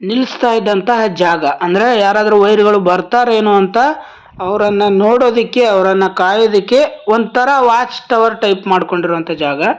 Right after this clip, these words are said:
ಇಲ್ಲಿಂದ ನೋಡಿ ನಮ್ಗೆ ಅಲ್ಲಿ ಶಿವಾಲಯ ಕಾಣಿಸುತ್ತೆ. ಆಮೇಲೆ ಮತ್ತೆ ಹೋಗೋಣ ಬನ್ನಿ ಮುಂದೆ.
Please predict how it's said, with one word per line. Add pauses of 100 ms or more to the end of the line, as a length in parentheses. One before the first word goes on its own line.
(460)
ಇಲ್ಲಿಂದ
ನೋಡಿ
ನಮ್ಗೆ
ಅಲ್ಲಿ
ಶಿವಾಲಯ
ಕಾಣಿಸುತ್ತೆ.
ಆಮೇಲೆ (540)
ಮತ್ತೆ
ಹೋಗೋಣ
ಬನ್ನಿ
ಮುಂದೆ.